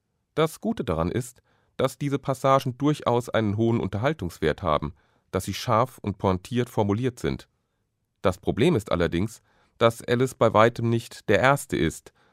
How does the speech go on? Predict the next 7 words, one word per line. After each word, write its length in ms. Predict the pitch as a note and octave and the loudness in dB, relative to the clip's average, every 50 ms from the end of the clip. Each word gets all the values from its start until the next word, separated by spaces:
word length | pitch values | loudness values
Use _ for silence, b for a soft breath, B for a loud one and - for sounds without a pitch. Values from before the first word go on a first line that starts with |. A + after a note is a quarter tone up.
| _ _ - - | _ _ 0 4
der 200 | G2 F#2+ G2 - | 6 6 6 6
in 120 | G2+ G2 | 4 2
den 100 | G2+ G2 | 2 0
Safe 320 | F#2+ - - B2 A#2 B2 | 0 0 0 2 2 2
Spaces 800 | A#2+ - - - - A2+ G2+ G2+ A2 - - G2 G2 G2 - - _ B B B B B | 0 -2 -8 -2 2 4 4 4 2 0 -2 -2 -2 -2 -4 -10 _ B B B B B
und 340 | - G2+ F#2 F2 - - | 2 2 2 2 -2 -8
Triggerwarnungen, 1080 | - - C3+ C#3 C3 B2 A2+ G#2+ F2 G2+ F#2+ G2 G2+ G2 F2+ F2+ F#2 E2+ E2 D#2+ D2+ | -4 0 2 6 8 8 8 8 8 8 6 8 6 6 4 2 2 2 0 0 -2